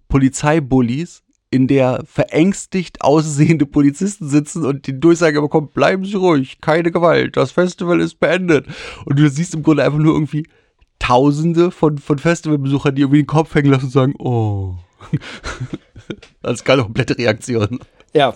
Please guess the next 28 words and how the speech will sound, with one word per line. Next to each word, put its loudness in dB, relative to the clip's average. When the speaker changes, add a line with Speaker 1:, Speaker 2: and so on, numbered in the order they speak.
Speaker 2:
ähm, 2
die, 0
ich -4
glaube, 4
die -2
Leute, 2
die -6
dann 2
geblieben -2
sind, -2
für -2
die -4
war 4
das -2
Festival -2
darum 0
auch 0
so -2
legendär, 0
weil 0
während -2
dieser -4
Konzerte, -4
die -2
dann -2
noch -6
stattgefunden -4
haben, 0